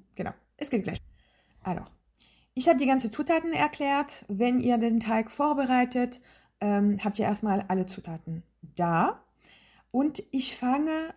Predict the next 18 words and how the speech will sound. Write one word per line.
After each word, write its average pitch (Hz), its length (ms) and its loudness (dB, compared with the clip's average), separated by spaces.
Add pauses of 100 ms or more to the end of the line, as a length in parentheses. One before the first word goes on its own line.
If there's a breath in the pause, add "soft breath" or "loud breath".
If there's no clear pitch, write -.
an 214 460 0
mit 214 360 0
den 208 420 2
Butter. 170 520 -8 (840 soft breath)
Warum 214 300 4
nicht 294 160 2
mit 285 120 -2
dem 269 140 2
Teig? 254 520 2
Weil 220 160 2
der 226 100 6
Butter 233 260 2
sowieso 226 360 4
in 240 100 4
den 240 100 4
Kühlschrank 262 400 -4
landet 269 320 0
gleich. 285 400 -2